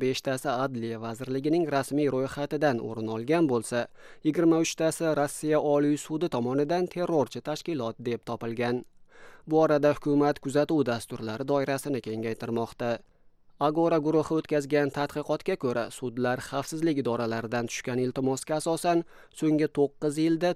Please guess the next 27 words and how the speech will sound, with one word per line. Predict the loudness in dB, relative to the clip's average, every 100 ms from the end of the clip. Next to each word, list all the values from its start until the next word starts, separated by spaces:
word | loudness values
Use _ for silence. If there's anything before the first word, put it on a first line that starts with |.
| -2
to'qqiz | -4 _ -2 0
milliondan | 0 0 -2 -2 -2 -2
ortiq | -2 -2 -2 -2
odam | 0 2 0
ustidan | 0 -2 -2 -2
kuzatuv | -2 0 0 0 2
olib | 0 -2 -2
borilishiga | -2 -2 -4 -6 -8 -8 -10
ruxsat | -10 -8 -6 -6
bergan. | -6 -2 0 0 -4 -20 -20 -20 -14 0
Bu | 2 4
jami | 4 4 2 0
aholining | 2 2 6 4 4 2
olti | 0 0 -4 -4
foizini | 0 0 0 -4 -6
tashkil | -8 -8 -6 -6 -6
qiladi. | -6 -2 -2 -4 -12 -20 -20 -16
Shu | 0 4
oy | 4 4
Davlat | 2 2 0 0
Dumasi | 2 2 0 -4 -8
ekstremizmga | -8 -6 -2 -2 0 0 -2 -4
qarshi | -6 -4 -6
kuchaytirilgan | -6 -8 -8 -8 -4 -2 -4 -2
choralarni | 0 2 4 4 4 4
o'z | 4 2
ichiga | -6 -2